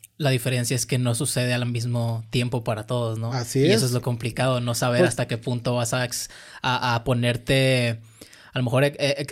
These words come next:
Speaker 1: explotarte un poco más para poder lograrlo, porque no sabes si, si al siguiente día va a estar ya cumplido el sueño.
Speaker 2: Así, les pongo el ejemplo del señor de Kentucky,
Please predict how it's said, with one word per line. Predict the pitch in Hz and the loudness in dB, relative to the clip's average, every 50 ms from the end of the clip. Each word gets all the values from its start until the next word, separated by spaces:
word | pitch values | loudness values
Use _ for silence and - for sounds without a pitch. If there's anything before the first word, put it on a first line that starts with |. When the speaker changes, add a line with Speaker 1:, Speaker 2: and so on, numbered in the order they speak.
| - | -6
Speaker 1:
explotarte | 160 131 - - - 147 139 131 - 151 151 156 156 - 160 | -4 -4 -4 -2 0 2 2 2 2 0 -2 -2 2 0 0
un | 160 - | 0 2
poco | - 156 151 - 165 156 | 0 0 2 2 2 2
más | 156 156 156 180 180 | 2 2 2 2 0
para | - 160 143 143 127 - | 2 2 2 2 2 2
poder | 135 123 127 139 | 2 2 4 4
lograrlo, | 147 147 147 143 147 151 175 190 202 - | 4 4 4 4 4 4 2 2 2 2
porque | - 151 139 135 | 0 0 0 0
no | 131 131 | 0 0
sabes | 123 135 135 139 135 131 | 2 2 2 2 2 2
si, | - - 147 131 123 123 | 0 0 2 0 0 0
si | - - 143 | 0 0 0
al | 127 123 | 0 0
siguiente | 120 - 127 123 120 120 - 131 | 0 -2 -2 -2 -2 0 2 2
día | 131 135 135 135 127 | 4 4 4 4 4
va | 123 | 2
a | 120 | 0
estar | - - 127 120 123 | 0 0 0 0 0
ya | 117 120 117 | 0 -2 -2
cumplido | - 117 113 - 117 113 | -2 -4 -4 -4 -4 -4
el | 110 | -4
sueño. | 110 - 135 123 127 - _ - 135 | -6 -8 -8 -10 -10 -12 _ -6 -4
Speaker 2:
Así, | 120 - 160 160 160 - - - - _ | -2 2 2 2 2 0 -10 -20 -16 _
les | - 160 160 156 | 2 2 2 4
pongo | 160 165 160 170 185 | 4 2 2 4 4
el | 185 165 | 4 4
ejemplo | 147 - 160 156 - 180 180 175 | 4 2 0 0 2 4 4 4
del | 175 160 143 | 4 2 2
señor | - 151 143 143 151 151 | 0 0 2 2 2 4
de | 156 175 170 170 | 4 2 2 2
Kentucky, | - 139 123 120 175 180 180 - 185 156 - | 0 -2 2 2 2 2 2 0 -4 -4 -4